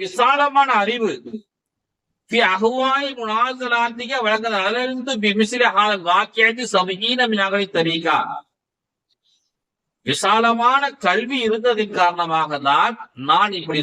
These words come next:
சொன்னதுமே நான் தான் ஷைத்தான் என்று விளங்கி கொண்டு நீங்கள் பாதுகாப்பு பெற்றீர்கள். ஆனால் எழுபது பேருக்கு மேல நான் கெடுத்திருக்கிறேன். எல்லாருமே நான் சொன்னதை நம்பி யாரும் தொழுகிறது இல்ல, நான் சொன்னதை நம்பி எவனும் நோன்பு வைக்கிறது இல்ல,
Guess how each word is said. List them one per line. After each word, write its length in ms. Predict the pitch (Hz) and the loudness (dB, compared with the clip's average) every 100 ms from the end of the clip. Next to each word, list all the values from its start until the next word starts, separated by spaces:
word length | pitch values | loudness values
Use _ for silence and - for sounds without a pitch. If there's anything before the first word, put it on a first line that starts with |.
| 151 | -2
சொன்னதுமே 680 | 156 202 220 175 151 147 185 220 - 117 | -2 0 -2 -2 -2 0 0 -2 -6 -4
நான் 260 | 143 175 185 | 0 0 0
தான் 140 | 208 196 | 0 0
ஷைத்தான் 420 | 156 180 190 196 175 | -2 0 2 2 0
என்று 160 | 160 147 | -2 0
விளங்கி 320 | 147 160 156 | 0 0 -4
கொண்டு 280 | 151 139 175 | -6 -4 -4
நீங்கள் 300 | 175 151 143 139 | -2 -2 -4 0
பாதுகாப்பு 500 | 143 180 170 151 147 131 | 0 0 -4 -4 -6 -10
பெற்றீர்கள். 560 | 131 131 123 127 120 - 117 | -10 -10 -6 -4 -4 -2 -2
ஆனால் 340 | 127 190 196 107 - _ _ _ _ _ _ - | 2 0 0 -6 -16 _ _ _ _ _ _ -2
எழுபது 460 | 135 208 226 208 151 | 2 4 4 2 0
பேருக்கு 340 | 160 196 190 143 | 0 0 -2 -2
மேல 180 | 147 147 127 | -2 0 -2
நான் 160 | 131 127 120 - | -2 -2 -4 -4
கெடுத்திருக்கிறேன். 680 | 131 160 151 117 113 101 92 _ 110 | -4 -2 -4 -4 -2 -2 -4 _ -6
எல்லாருமே 320 | 135 147 156 | -2 -2 -2
நான் 240 | 151 131 - | -2 -2 -4
சொன்னதை 300 | 131 147 147 | -6 -4 -6
நம்பி 340 | 123 127 147 127 - - _ - | -6 -6 -6 -6 -8 -16 _ -8
யாரும் 280 | 120 135 131 | -2 -2 -2
தொழுகிறது 400 | 127 127 127 113 110 | -2 0 0 -2 -2
இல்ல, 120 | 101 92 - | -4 -8 -6
நான் 240 | 123 123 | -6 -4
சொன்னதை 280 | 127 147 139 | -4 -4 -4
நம்பி 240 | 127 131 135 | -6 -8 -4
எவனும் 320 | 127 131 127 | -4 -4 -4
நோன்பு 200 | 135 151 131 | -4 -2 -4
வைக்கிறது 340 | 123 117 110 | -4 -4 -4
இல்ல, 160 | 104 | -4